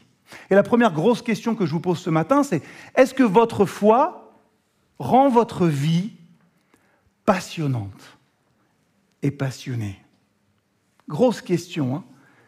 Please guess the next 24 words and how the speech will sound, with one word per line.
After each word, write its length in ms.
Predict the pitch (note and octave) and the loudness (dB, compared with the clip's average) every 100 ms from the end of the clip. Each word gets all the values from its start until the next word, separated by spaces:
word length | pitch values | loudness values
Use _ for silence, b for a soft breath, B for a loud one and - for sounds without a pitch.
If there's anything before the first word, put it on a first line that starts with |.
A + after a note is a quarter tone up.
| b _ | b _
pour 140 | E3 | -12
commencer 380 | - D#3 C#3 - | -2 0 0 -2
cette 220 | B2 C#3+ | -8 -10
campagne. 480 | - A#2+ A2 G2 F#2+ _ _ _ _ _ _ _ _ - b b b b b b b b b _ _ _ _ _ _ _ _ _ _ | -8 -8 -8 -10 -14 _ _ _ _ _ _ _ _ -20 b b b b b b b b b _ _ _ _ _ _ _ _ _ _
Je 100 | - | -2
réfléchissais 500 | G#3+ B3+ A3 A3 C4 | -2 0 -4 -4 0
à 260 | G#3+ D3+ - | 2 2 -2
cette 220 | - G3+ - | -6 -10 -4
première 280 | - A#3 | 0 0
prédication 720 | - F3 D#3 F3 E3+ B3+ C4 - | 0 -4 0 -2 -2 -2 -4 -2
et 320 | E3 D#3+ - - _ B B B B B _ _ _ b b b _ | -2 -2 -4 -18 _ B B B B B _ _ _ b b b _
je 120 | F#3+ | -2
me 80 | F#3+ | 0
disais 260 | G3+ G#3+ C#4 | 0 0 0
qu'aujourd'hui, 540 | G#3 F3+ F3 G#3 C4 - | 0 0 0 0 0 0
en 180 | G#3+ B3 | 2 4
Église, 560 | G#3 E3 E3+ A3 A3+ | 2 0 0 0 -4
tous 220 | - - | -12 -6
ensemble, 420 | F3 D3 F3+ G#3+ G#3+ | -6 -4 -2 -2 -2
on 120 | G#3+ A#3 | 0 2
n'a 300 | G3 - - | 2 -2 -12
vraiment 680 | C#3+ F#3+ C4 D4+ B3 B3 - | -10 -4 2 4 4 2 -2
aucun 400 | C4+ D4 - C4 | 0 0 0 -2
problème 580 | - - E3 E3 F3 G3 | 0 -2 2 2 2 -2